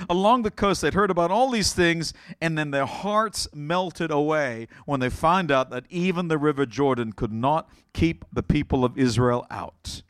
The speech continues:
They had no longer had the courage to face the Israelites. Go to verse two. At that time, the Lord said to Joshua,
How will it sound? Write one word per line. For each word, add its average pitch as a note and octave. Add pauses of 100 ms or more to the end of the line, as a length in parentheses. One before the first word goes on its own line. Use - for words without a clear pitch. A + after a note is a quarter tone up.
(320)
They C#3+
had C#3
no C3
longer F#3
had E3
the E3
courage A#2+ (160)
to B2+
face B2+
the A#2
Israelites. G#2+
Go D#3+
to D#3
verse C#3
two. F2 (1120)
At B2+
that -
time, F#2 (1080)
the A#2
Lord F#3+
said F#3+
to D#3+
Joshua, A#2+